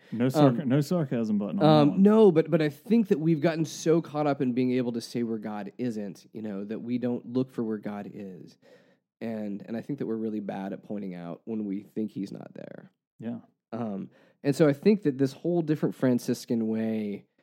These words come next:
Speaker 2: um, is, is a very, it's, it's a way that honors creation. It, it, uh, and, and again, um, when, when we say creation, we oftentimes just think of the birds and the trees and the planet, you know, which is great. Like, if, if we as Christians could get on board with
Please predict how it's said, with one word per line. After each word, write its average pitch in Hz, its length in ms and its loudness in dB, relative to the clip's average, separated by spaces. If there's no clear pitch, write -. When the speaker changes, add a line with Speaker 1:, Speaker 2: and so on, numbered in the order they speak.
Speaker 2:
um, 110 260 -6
is, 123 200 -4
is 120 220 -4
a 117 40 -4
very, 127 500 0
it's, 123 160 -6
it's 127 200 -8
a 131 60 -2
way 127 320 0
that 113 280 -6
honors 127 420 -2
creation. 104 600 -6
It, - 160 -10
it, 110 240 -6
uh, 113 180 -6
and, 131 240 0
and 131 140 -2
again, 127 640 2
um, 117 360 -4
when, 135 220 2
when 135 160 4
we 135 80 4
say 220 280 0
creation, 143 600 -2
we 123 140 -2
oftentimes 135 500 -4
just 120 140 -8
think 123 160 -4
of 113 160 -6
the 143 60 -10
birds 202 360 0
and 180 80 0
the 165 80 0
trees 208 420 -6
and 180 80 -2
the 156 40 -2
planet, 185 500 -6
you 127 120 0
know, 110 160 -6
which 233 200 6
is 214 120 4
great. 147 320 6
Like, 127 180 -4
if, 147 240 0
if 147 160 -2
we 185 160 2
as 208 140 2
Christians 156 420 -4
could 143 160 0
get 147 120 4
on 160 120 4
board 127 220 2
with 123 160 2